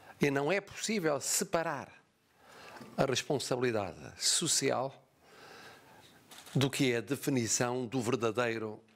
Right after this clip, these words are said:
empresário. O senhor Alexandre Soares dos Santos tem demonstrado ao longo da sua vida compreender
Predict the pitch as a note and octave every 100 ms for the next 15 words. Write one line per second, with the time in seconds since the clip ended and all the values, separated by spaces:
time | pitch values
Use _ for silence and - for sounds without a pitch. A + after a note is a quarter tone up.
0 | - A2+ - - E2 - - - - -
1 | - - - - - - - - - -
2 | - - - - - - - - - -
3 | E3+ - D#3+ D3+ - A#2 G2+ F2+ C3+ A2+
4 | - - C3 C3+ - - _ _ _ -
5 | - - - - - - - - - -
6 | - - C3 - E3+ D#3 D3 B2+ - A#2
7 | A2 B2 D#3 C#3 A#2 G#2+ C3 G#2+ G#2+ G#2+
8 | A2 - - _ - - - - - -
9 | - - - - E3 D3 D#3+ C#3+ B2+ A#2+
10 | D3